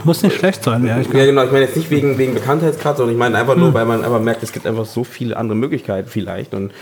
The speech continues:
Speaker 2: deswegen, ähm, wird der Blick einfach so ein bisschen mehr gestreut von den Filmschaffenden oder ist es trotzdem noch das Achtung, Achtung Berlin Festival und, äh, da müssen wir alle einreichen, weil es gibt sonst keine andere Möglichkeit.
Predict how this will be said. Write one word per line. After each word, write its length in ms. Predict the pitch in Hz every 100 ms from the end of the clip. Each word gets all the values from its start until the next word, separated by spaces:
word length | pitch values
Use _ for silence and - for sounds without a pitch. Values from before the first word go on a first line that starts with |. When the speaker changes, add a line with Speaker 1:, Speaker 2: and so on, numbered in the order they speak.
| - -
Speaker 2:
deswegen, 440 | 101 104 98 101
ähm, 380 | - 95 98 95
wird 100 | 110
der 60 | 98
Blick 240 | 104 -
einfach 180 | 101 104
so 140 | 104
ein 20 | 98
bisschen 220 | 104 107
mehr 100 | 95
gestreut 380 | 90 - 104 117
von 140 | 101
den 100 | 98
Filmschaffenden 500 | 107 101 104 104 104
oder 200 | 101 98 - - -
ist 100 | 104
es 120 | 104
trotzdem 440 | - 120 120 117
noch 260 | 110 113 - - - -
das 200 | 95 -
Achtung, 320 | 107 107 110 - -
Achtung 260 | 107 -
Berlin 240 | 104 101 117
Festival 460 | 117 98 101 101
und, 260 | 101 95 95
äh, 220 | 90 92 95 _ _ _ _ _ _ -
da 140 | -
müssen 160 | 98 -
wir 120 | -
alle 140 | 101
einreichen, 520 | 87 104 90 104 110
weil 120 | 101 95
es 160 | 95
gibt 100 | -
sonst 140 | - -
keine 160 | -
andere 180 | 110 98
Möglichkeit. 420 | 120 147 - 110